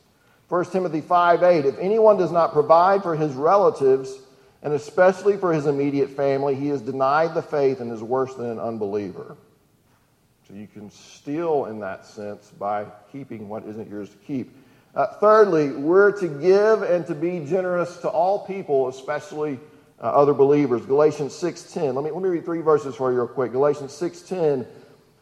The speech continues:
"Therefore, as we have opportunity, let us do good to all people,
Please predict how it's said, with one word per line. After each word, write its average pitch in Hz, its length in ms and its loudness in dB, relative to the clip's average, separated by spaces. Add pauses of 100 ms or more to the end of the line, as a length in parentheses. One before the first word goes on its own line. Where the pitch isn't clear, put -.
(100)
"Therefore, 196 540 6
as 160 140 2
we 202 180 6
have 185 220 6
opportunity, 196 800 0
let 185 220 4
us 175 160 -2
do 160 200 -6
good 175 300 -2
to 165 80 -8
all 160 340 0
people, 202 800 -6